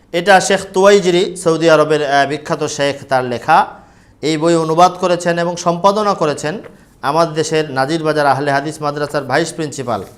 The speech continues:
আহ, শেখ আব্দুর রাজ্জাক সালাফি। এই বইয়ে আমি আপনাদেরকে পড়ে শোনাচ্ছি। এই বইয়ে তিনি বলেছেন কি, তারাবি আরবি শব্দ, তারবি হাতুনের বহুবচন,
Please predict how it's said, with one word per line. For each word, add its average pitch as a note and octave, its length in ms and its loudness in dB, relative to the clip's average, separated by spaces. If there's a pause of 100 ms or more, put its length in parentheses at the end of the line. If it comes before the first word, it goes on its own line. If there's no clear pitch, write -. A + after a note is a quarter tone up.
(440)
আহ, C3 240 4
শেখ C#3 240 -4
আব্দুর C3+ 320 -2
রাজ্জাক D#3 360 2
সালাফি। C#3+ 520 -2 (640)
এই A#3 140 4
বইয়ে A3 300 8
আমি G3 200 4
আপনাদেরকে F3 640 -2
পড়ে D#3+ 200 2
শোনাচ্ছি। D#3+ 420 -4
এই E3+ 220 -6
বইয়ে D3 340 0
তিনি C#3+ 240 -8
বলেছেন C3+ 440 -6
কি, B2+ 260 -14 (680)
তারাবি F#3 380 8
আরবি A3+ 300 8
শব্দ, C3 400 -4 (120)
তারবি D3+ 320 2
হাতুনের F#3 420 0
বহুবচন, A#2+ 500 -6